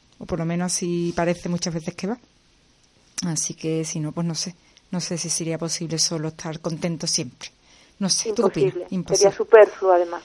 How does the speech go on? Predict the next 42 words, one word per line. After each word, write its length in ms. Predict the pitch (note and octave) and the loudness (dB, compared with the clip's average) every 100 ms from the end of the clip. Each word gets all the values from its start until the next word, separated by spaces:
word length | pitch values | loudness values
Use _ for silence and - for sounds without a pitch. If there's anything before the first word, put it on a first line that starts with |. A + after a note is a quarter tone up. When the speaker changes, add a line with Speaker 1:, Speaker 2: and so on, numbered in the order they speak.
| - | -4
Speaker 1:
Sí, 320 | - A#3 - - | 2 4 2 -2
no 160 | G3+ | -2
Speaker 2:
El 40 | G3 | 2
Speaker 1:
sería 200 | F#3+ F#3 | 6 10
Speaker 2:
dolor 320 | F#3 G3 G#3 | 12 12 10
Speaker 1:
real. 100 | - | 4
Speaker 2:
forma 260 | G3+ F#3 F3 | -4 -2 2
Speaker 1:
Sí, 60 | |
Speaker 2:
parte 200 | F3+ F3+ | 4 4
Speaker 1:
sí, 160 | - F3+ | 0 -6
sí, 40 | F3 | -6
Speaker 2:
de, 100 | F3 | -8
Speaker 1:
exactamente. 600 | D#3 D#3+ D#3+ D3+ D3 - - - - - - | -6 -8 -8 -8 -8 -12 -20 -20 -20 -14 -8
Speaker 2:
también 200 | F3+ - | -2 2
Speaker 1:
Bueno, 160 | A#3 - | 2 0
Speaker 2:
de 60 | |
la 60 | - | -2
vida. 280 | D3+ D#3 - - _ - | -6 -12 -20 -20 _ -2
Speaker 1:
pues 140 | A#3+ | 2
nada, 200 | A#3 B3+ | 4 4
pues 120 | B3+ A3 | 2 0
te 60 | |
tengo 260 | G#3+ G#3 G#3+ | 0 0 0
que 80 | A3 | 0
recordar 400 | A3 A3+ A3 A3 | 2 2 2 2
que 80 | G#3+ | 2
nos 100 | G#3+ | 2
vamos 240 | G#3+ G#3+ | 2 2
a 40 | |
morir. 260 | G#3+ A3 B3+ | 2 2 2
Lo 60 | F#3 | 0
vamos 180 | F#3 G3+ | 0 0
a 80 | G3+ | 0
recordar 360 | G3+ G3+ G3+ | 0 0 2
con 100 | G3+ | 2
una 140 | G3+ G3 | 0 0
canción 400 | G3+ G3 G3+ F#3+ | -2 -2 -2 0
que 80 | |
tenemos 460 | F#3+ G3 G3 F#3+ F#3+ | -2 -2 -2 -2 0
de, 400 | G3 F#3+ F#3+ G3 | 0 0 0 0
de 80 | F#3+ | -2
finalización 840 | - G#3 G3 G3+ G3 - A3+ A#3+ | -2 -2 0 -2 -4 0 0 0